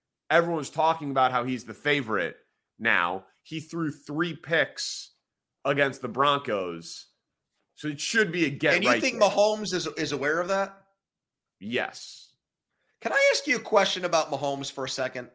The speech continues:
Speaker 1: Yes.
Speaker 2: Sidebar. So our, our parent company, Odyssey,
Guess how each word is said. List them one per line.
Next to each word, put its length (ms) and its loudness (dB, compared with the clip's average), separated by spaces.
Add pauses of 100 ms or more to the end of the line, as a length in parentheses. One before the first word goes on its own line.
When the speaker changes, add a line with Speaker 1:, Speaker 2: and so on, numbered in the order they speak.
(560)
Speaker 1:
Yes. 300 0
Speaker 2:
Sidebar. 280 -2 (1080)
So 600 0
our, 380 2
our 440 4
parent 320 -4
company, 340 -6
Odyssey, 580 -2